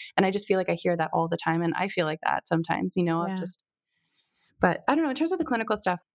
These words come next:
Speaker 1: just, I think taking it, like, if you have a good setup in your job and you have enough space to learn, I think that's the most important part, 'cause there's just, there isn't really, like, they're already working so hard as nurse practitioners,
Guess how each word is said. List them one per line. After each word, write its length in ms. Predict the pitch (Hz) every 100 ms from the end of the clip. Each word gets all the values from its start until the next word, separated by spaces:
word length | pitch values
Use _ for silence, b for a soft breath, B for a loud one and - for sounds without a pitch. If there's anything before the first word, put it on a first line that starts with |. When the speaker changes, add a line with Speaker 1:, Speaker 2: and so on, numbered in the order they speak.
| -
Speaker 1:
just, 220 | 233 226 -
I 80 | 208
think 180 | 262
taking 300 | 262 240 240
it, 120 | 226 -
like, 180 | 226 226
if 160 | 226 240
you 140 | 262
have 160 | 254 233
a 60 |
good 220 | 196 190
setup 340 | - 175 175 190
in 100 | 180
your 120 | 170
job 420 | 160 160 151 180 208
and 100 | 180
you 60 | 175
have 140 | 180
enough 160 | 175 -
space 380 | - 175 180 -
to 140 | 175
learn, 360 | 160 151 180 214
I 60 |
think 140 | 185 175
that's 160 | 170
the 80 | 180
most 200 | 160 160
important 360 | 175 - - -
part, 180 | - -
'cause 120 | 196
there's 180 | 202 -
just, 220 | 202 -
there 140 | 202 202
isn't 300 | 208 226 -
really, 180 | 196 196 B B
like, 140 | 208 254
they're 200 | 262 -
already 260 | 262 277 208
working 320 | 196 202 175
so 320 | - 175 175
hard 360 | 170 160 156 202
as 100 | 202
nurse 160 | 185 180
practitioners, 720 | 165 - 156 196 220 254